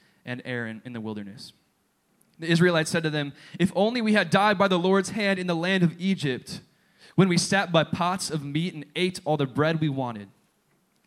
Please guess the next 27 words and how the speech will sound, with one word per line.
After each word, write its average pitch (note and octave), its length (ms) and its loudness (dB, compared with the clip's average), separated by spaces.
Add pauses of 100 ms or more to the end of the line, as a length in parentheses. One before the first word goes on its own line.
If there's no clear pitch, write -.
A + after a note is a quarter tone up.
(220)
Instead, E3 420 0
you D3+ 100 4
brought D#3 240 2
us E3 100 0
into D3+ 140 -4
this D3 180 0
wilderness B2+ 440 -6
to - 120 -12
make B2+ 320 -10
this B2+ 180 -8
whole C3+ 340 -6
assembly C3 460 -12
die A2+ 440 -10 (800)
of A#2 120 -10
hunger.'" G#2+ 480 -14 (1900)
In E3+ 60 -4
other F#3+ 160 8
words, E3+ 180 6
we E3+ 140 6
had A#3+ 180 4
it D3+ 140 -6
good F3+ 260 4
back D#3+ 240 0
when D#3+ 80 -2
we D3+ 100 0
were C3+ 120 0
slaves. C3 680 -4